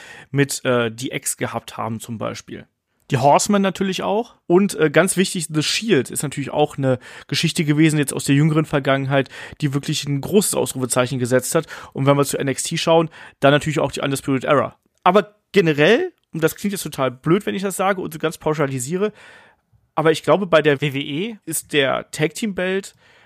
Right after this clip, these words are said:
ähm, eher dazu gedacht, dass man Leute aufbaut oder um wirklich auch die Midcard etwas besser zu füllen, oder? Also wenn wir jetzt auch in die heutige Zeit mal schauen,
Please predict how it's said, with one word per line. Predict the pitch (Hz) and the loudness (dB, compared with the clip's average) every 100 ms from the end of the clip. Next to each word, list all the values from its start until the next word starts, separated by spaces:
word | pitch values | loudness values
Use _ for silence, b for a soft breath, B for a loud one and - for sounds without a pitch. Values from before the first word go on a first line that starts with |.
| b - | b 0
ähm, | 156 147 - b _ _ | 0 0 -8 b _ _
eher | 156 180 208 202 | 4 6 6 2
dazu | 180 - 160 | -2 -4 -6
gedacht, | 160 170 - | 0 0 0
dass | 165 - | -6 -2
man | 147 147 | -2 -2
Leute | 139 147 165 165 - | 0 2 2 0 2
aufbaut | 180 - 202 214 214 - | 2 2 0 2 0 -2
oder | 180 196 185 | 2 4 2
um | 180 180 156 | -2 -8 -6
wirklich | 160 151 - | -8 -6 -2
auch | 147 - B B B B B _ _ - | -4 -4 B B B B B _ _ -6
die | 165 | 0
Midcard | 160 180 - - 143 | 4 4 0 0 0
etwas | 131 135 131 | 2 -2 -2
besser | - 131 127 | 0 0 -2
zu | - | -6
füllen, | - 143 120 110 | -4 0 2 0
oder? | 120 151 | 2 2
Also | 135 | 4
wenn | 139 | 4
wir | 143 | 2
jetzt | 139 | 2
auch | 135 | -4
in | 156 | -4
die | |
heutige | 123 151 196 190 | 0 0 0 -6
Zeit | - 180 | -4 -4
mal | 180 | -4
schauen, | 165 170 185 | -4 -2 -2